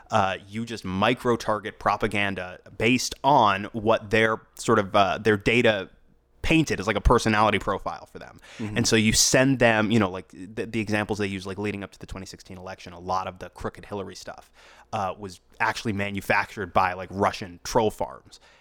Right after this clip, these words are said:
Speaker 1: And using the data that was harvested by Cambridge Analytica, they were able to say, "Okay, well, who do we think putting this in front of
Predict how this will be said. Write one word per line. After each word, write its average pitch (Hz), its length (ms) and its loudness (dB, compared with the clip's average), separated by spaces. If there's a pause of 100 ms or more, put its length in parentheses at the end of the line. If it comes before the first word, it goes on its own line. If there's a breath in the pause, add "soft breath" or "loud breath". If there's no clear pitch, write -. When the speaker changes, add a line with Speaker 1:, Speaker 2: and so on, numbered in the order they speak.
(160 soft breath)
Speaker 1:
And 104 200 -8
using 117 580 4
the 101 60 0
data 110 440 4
that 101 100 -2
was 98 140 -4
harvested 104 400 -4
by 101 160 2
Cambridge 95 340 -10
Analytica, 98 720 0
they 98 140 2
were 104 180 6
able 101 240 -6
to 101 220 -14
say, 95 320 -2
"Okay, 110 260 -6
well, 95 140 -12
who 165 480 0 (240 soft breath)
do 117 100 0
we 117 220 -2
think 127 400 -4
putting 135 380 6
this 160 200 6
in 180 120 4
front 175 380 2
of 92 360 0